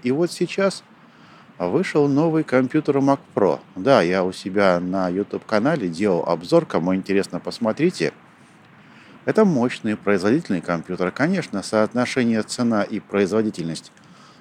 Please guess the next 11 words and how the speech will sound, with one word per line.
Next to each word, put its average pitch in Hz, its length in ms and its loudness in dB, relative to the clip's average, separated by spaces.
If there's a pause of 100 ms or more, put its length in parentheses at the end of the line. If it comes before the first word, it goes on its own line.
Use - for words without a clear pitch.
(120)
оставляет 95 580 4
желать 101 340 0
лучшего. 131 440 2
Это 90 240 2
у 95 60 2
себя 98 320 -2
в 90 100 -2
обзоре 95 560 0
я 95 160 0
сказал. 165 540 0 (640)
Но 113 340 2